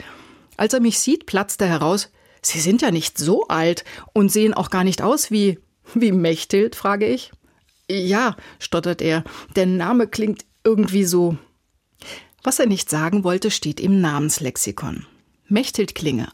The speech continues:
alt, wenig attraktiv, eher intelligent.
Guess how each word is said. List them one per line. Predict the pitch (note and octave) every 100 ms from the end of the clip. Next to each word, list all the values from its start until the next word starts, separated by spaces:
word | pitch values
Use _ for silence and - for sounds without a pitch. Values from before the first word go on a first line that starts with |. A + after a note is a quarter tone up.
| _
alt, | B2+ D#3 G#3+ - - - - -
wenig | F#3+ G#3 G#3+ -
attraktiv, | - - - - G#3 C#4 - - _
eher | F3 D3 C#3+
intelligent. | - F#3 G#3 A#3+ A#3+ F3 - -